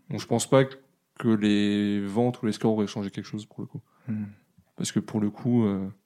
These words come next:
Speaker 1: enfin, je sais pas, moi, je vois pas, euh, je suis plutôt content qu'il continue à sortir des morceaux.
Speaker 2: Ouais.
Speaker 1: Parce que peut-être que dans les dix qui va sortir, il y en aura un hyper cool que tout le monde va kiffer.
Speaker 2: Hmm, hmm,
Speaker 1: C'est un
Speaker 2: hmm.
Speaker 1: peu comme un footballeur qui va à la retraite.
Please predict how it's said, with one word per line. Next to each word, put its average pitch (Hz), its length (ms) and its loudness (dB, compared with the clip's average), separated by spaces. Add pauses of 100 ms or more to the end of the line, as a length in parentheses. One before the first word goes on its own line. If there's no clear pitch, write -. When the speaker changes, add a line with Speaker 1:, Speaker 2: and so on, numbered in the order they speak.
(880)
Speaker 1:
enfin, 131 160 10
je - 80 2
sais - 60 -4
pas, 170 100 10
moi, 160 140 10
je 107 60 6
vois 120 100 10
pas, 147 120 8
euh, 135 280 8
je 110 100 -2
suis - 200 -8
plutôt 131 200 6
content 135 300 8
qu'il 147 100 4
continue 117 240 0
à - 20 0
sortir 110 240 -2
des 104 60 0
morceaux. 104 480 -2
Speaker 2:
Ouais. 127 160 8 (140)
Speaker 1:
Parce - 100 -12
que - 60 -4
peut-être 143 160 8
que 123 80 2
dans 113 120 2
les 110 520 4
dix 123 240 -2
qui - 80 -2
va 113 80 8
sortir, 120 280 0
il 131 40 2
y 117 40 2
en 107 40 4
aura 101 260 2
un 127 40 4
hyper 110 280 2
cool 113 120 0
que 110 100 -4
tout 95 60 -4
le 107 60 -2
monde 104 80 -2
va 98 60 2
kiffer. 131 360 2
Speaker 2:
Hmm, 131 160 10 (120)
hmm, 127 180 4
Speaker 1:
C'est - 120 4
un - 20 8
Speaker 2:
hmm. 131 40 2
Speaker 1:
peu 147 80 12
comme 143 100 10
un 120 80 8
footballeur 123 400 6
qui 104 320 0
va 104 100 6
à 101 40 6
la 101 80 6
retraite. - 460 0